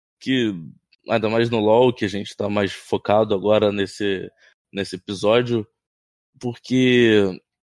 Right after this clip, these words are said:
com, com essa mudança de, de visão da Riot, colocando as franquias, acho que esse é o futuro. Acho que a Riot, com,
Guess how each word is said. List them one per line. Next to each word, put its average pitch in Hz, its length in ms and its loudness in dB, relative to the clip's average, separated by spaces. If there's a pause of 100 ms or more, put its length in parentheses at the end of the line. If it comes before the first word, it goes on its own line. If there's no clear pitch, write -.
com, 117 680 -6
com 123 80 -4
essa 127 160 -4
mudança 123 600 0
de, 101 680 -2 (480)
de 110 160 -8
visão 127 480 0
da 120 100 2
Riot, 104 520 2
colocando 104 420 -6
as 113 80 -4
franquias, 113 760 -2 (300)
acho 117 300 0
que 143 480 0 (680)
esse 151 460 2
é 151 60 2
o 156 100 2
futuro. 131 640 -6 (220)
Acho - 260 -6
que 107 340 -4 (640)
a 107 100 2
Riot, 107 460 0
com, 98 680 -10